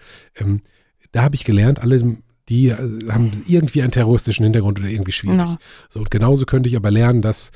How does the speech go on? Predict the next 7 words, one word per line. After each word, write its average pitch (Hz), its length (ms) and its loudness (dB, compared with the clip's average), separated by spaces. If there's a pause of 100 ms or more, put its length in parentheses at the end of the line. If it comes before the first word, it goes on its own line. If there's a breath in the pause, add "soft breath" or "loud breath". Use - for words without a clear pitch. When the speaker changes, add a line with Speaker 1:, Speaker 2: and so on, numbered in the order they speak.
(280 loud breath)
Speaker 1:
wenn 113 160 2
ich - 300 -2
in, 110 340 2 (480 loud breath)
im 120 140 -4
Ausland 107 520 2
lebe, 104 520 4
dass 101 440 -2